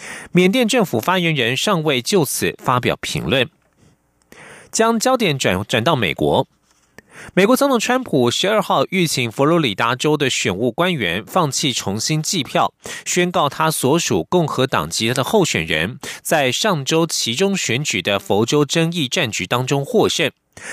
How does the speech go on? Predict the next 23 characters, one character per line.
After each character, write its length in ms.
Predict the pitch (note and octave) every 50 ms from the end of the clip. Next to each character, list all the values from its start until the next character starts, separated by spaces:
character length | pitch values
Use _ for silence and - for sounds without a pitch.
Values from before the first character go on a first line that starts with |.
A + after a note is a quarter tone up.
| - -
此 180 | - - - D3+
时， 200 | C3 - D3+ D#3+
民 180 | D3 D3 D#3+ E3
主 140 | - F#3
党 200 | D#3+ D3+ G#2 F2+
人 220 | G#2 G#2 G#2 G#2+ B2
士 260 | B2 - E3 C#3+ A#2+
针 200 | - - - D#3
对 160 | D3+ E3 D3+ C3
佛 280 | - - A2 G2 A#2
州 180 | - D3+ D3 D3+
通 320 | - - - F3+ F3+ F#3
讯 240 | F3 - F#3+ D#3 C3+
投 180 | - - - G2+
票 160 | A2 D#3 C#3
的 100 | A2+ G#2+
期 300 | - - - - F2+ F#2
限 300 | G#2+ - F3 D3+ B2+ -
提 260 | - - - B2 B2+
起 180 | C#3+ - - G2
了 120 | C#2 C2+
诉 220 | - - - F#3 C#3
讼。 240 | - - D3+ A#2